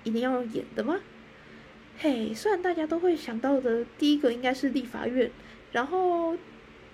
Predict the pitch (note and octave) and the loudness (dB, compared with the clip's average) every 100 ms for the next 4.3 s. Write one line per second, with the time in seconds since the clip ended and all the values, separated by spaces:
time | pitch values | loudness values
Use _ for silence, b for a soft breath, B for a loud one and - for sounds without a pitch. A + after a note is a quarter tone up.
0 | - F#4+ F#4+ F4+ D#4+ D4 B3+ A#3 A#3+ A#3+ | 0 0 4 4 6 4 2 0 0 0
1 | G#3 - G#3+ A3 - - - A#3 - C4 | -4 -4 -4 -4 -6 -8 -4 -4 -4 0
2 | G#4+ D#4+ C4 - G#3+ G#3 - - - G4 | 2 2 0 -4 -2 -2 -2 -8 -4 0
3 | D#4 G#3 G3+ A3+ E4+ C4 - C4 C#4 C#4+ | 0 0 -2 0 0 -2 -4 0 2 2
4 | B3 - | 2 -2